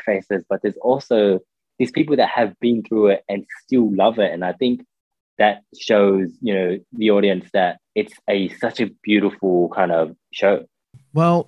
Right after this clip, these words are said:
Speaker 2: we are at the pointy end of the competition, and the numbers are certainly dwindling. I wanna know, who do you think is going to win at this point? Not necessarily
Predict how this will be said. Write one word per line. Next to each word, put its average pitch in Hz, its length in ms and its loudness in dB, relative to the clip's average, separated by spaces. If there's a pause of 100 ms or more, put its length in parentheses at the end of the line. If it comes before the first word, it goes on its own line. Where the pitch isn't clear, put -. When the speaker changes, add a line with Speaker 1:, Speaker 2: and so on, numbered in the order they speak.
(100)
Speaker 2:
we 156 200 0
are 160 200 -2
at 147 140 -8
the 147 60 -8
pointy 139 280 -4
end 135 140 0
of 123 40 -2
the 131 60 -4
competition, 127 600 -4
and 117 400 -8 (200)
the 120 260 -4
numbers 143 320 2
are 165 60 -2
certainly 139 360 -2
dwindling. 135 580 -6
I 139 80 -6
wanna 190 260 -2
know, 143 180 2
who 180 340 -4
do 262 80 -4
you 220 120 -2
think 180 340 -6
is 143 120 -6
going 139 240 -2
to 127 80 -2
win 127 240 -2
at 117 140 -8
this 120 180 -6
point? 117 400 -6
Not 170 200 -2
necessarily 147 840 -2